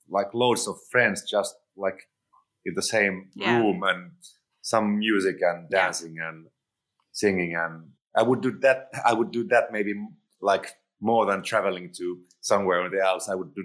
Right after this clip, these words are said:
Speaker 1: that <laughs> like, e-, even more, like, eagerly. Let's be patient and let's be, like, strong together. As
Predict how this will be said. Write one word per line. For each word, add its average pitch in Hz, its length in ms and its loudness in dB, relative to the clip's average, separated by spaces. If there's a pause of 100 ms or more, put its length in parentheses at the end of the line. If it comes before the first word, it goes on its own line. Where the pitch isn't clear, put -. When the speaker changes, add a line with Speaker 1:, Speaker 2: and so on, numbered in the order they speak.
(100)
Speaker 1:
that - 240 4 (140)
<laughs> 156 120 -2
like, 139 200 2
e-, 143 180 -6 (260)
even 127 300 4
more, 135 720 4 (420)
like, 92 240 2
eagerly. 90 460 -2 (1000)
Let's 104 180 -2
be 117 160 -2
patient 117 420 -2
and 98 200 -6 (440)
let's - 240 -8
be, 95 320 -6 (320)
like, 90 180 0 (340)
strong 117 720 -2
together. 113 720 -2 (380)
As 101 160 0